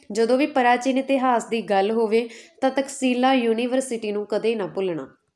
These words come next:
ਅਗਲਾ ਪ੍ਰਸ਼ਨ, ਪ੍ਰਾਚੀਨ ਪੰਜਾਬ ਦਾ ਆਕਾਰ ਕਿਸ ਤਰ੍ਹਾਂ ਦਾ ਸੀ? ਦੇਖੋ, ਹੁਣ ਪੰਜਾਬ ਦਾ ਜਿਹੜਾ ਆਕਾਰ ਆ ਉਹ ਕੀ ਆ? ਤਿਕੋਣਾਕਾਰ ਆ। ਠੀਕ ਹੈ। ਪਰ ਹੁ-, ਇਹ ਹੁਣ ਦਾ ਵਾ, ਹੁਣ ਤਿਕੋਣਾ ਵਾ ਪੰਜਾਬ,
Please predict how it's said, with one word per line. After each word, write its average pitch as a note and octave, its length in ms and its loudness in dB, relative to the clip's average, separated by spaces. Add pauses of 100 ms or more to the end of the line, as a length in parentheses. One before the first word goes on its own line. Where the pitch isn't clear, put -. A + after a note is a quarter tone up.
(800)
ਅਗਲਾ A3+ 240 2
ਪ੍ਰਸ਼ਨ, A#3 460 -4 (380)
ਪ੍ਰਾਚੀਨ B3+ 560 4
ਪੰਜਾਬ A3 520 2
ਦਾ G#3+ 100 4
ਆਕਾਰ G#3+ 480 2
ਕਿਸ G3 240 -2
ਤਰ੍ਹਾਂ F3 300 -2
ਦਾ E3+ 120 -6
ਸੀ? E3+ 160 -8
ਦੇਖੋ, A3 280 2
ਹੁਣ A#3 240 4
ਪੰਜਾਬ B3 500 2
ਦਾ A#3 100 2
ਜਿਹੜਾ A#3+ 320 2 (400)
ਆਕਾਰ G3 380 2
ਆ E3 100 2
ਉਹ A3 200 2
ਕੀ B3+ 160 0
ਆ? C4 60 4
ਤਿਕੋਣਾਕਾਰ G3+ 840 0
ਆ। D3 220 -8 (340)
ਠੀਕ B3 180 -6
ਹੈ। C4+ 140 0 (560)
ਪਰ A#3+ 220 2 (420)
ਹੁ-, - 240 -18
ਇਹ C4 180 4
ਹੁਣ A#3+ 220 4
ਦਾ G#3 180 2
ਵਾ, E3+ 260 -2
ਹੁਣ A#3+ 140 0
ਤਿਕੋਣਾ A3+ 520 0
ਵਾ F#3 120 0
ਪੰਜਾਬ, F3 500 -2